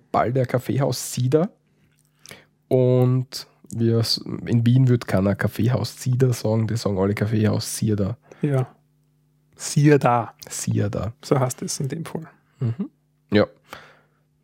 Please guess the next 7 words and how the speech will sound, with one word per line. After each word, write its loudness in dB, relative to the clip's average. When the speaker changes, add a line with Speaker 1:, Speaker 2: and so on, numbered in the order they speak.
Speaker 1:
Das 2
war's. 2
Unser, 2
unser, -4
unser -4
Senf 0
zur, 0